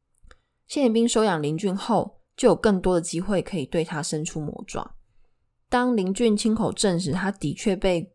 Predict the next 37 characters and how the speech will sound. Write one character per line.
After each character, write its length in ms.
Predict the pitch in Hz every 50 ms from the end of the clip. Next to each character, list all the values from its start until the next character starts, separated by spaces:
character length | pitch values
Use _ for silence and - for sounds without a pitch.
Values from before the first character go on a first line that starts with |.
| _
姑 200 | _ - 175 170
丈 260 | - - 202 175 165 185
性 240 | - - 202 170
侵， 340 | 156 - - 160 151 151 180 - _ _ _ _ _ _
不 100 | - 180
过 380 | 180 226 226 208 - - - _ _ _ _ _ _ _ _ _
谢 200 | _ - - 277
连 140 | 240 214 202
兵 180 | 196 208 208 208
被 120 | 220 208
抓 220 | 196 208 196 185 196
后， 240 | - 233 185 156
他 220 | - - - - 214
老 120 | 185 151
婆 160 | 143 - 151
坚 280 | 147 - - 190 196 190
决 320 | - - 143 139 - - - _ _ _ _ _
否 300 | - - - - - -
认 300 | 120 180 185 - - - - _ _ _ _ _ _ _ _ _ _ _ _
谢 160 | - - 240
连 240 | 226 202 180 175 170
兵 260 | 170 175 175 175 185
是 140 | 196 - 202
杀 260 | 196 - - 185 160
害 200 | 180 202 208 180
哥 180 | 170 - 165 156
哥 180 | 156 160 156 -
一 140 | - 185
家 220 | 185 - 170 151 131
的 60 | 165
凶 240 | - - - - 165
手。 280 | - - - - - _ _ _ _ _ _ _ _ _ _ _ _
他 120 | - 277 262
老 80 | 208
婆 160 | 185 190 180 175
还 160 | 165 151 165
说， 400 | 185 - 190 185 185 220 -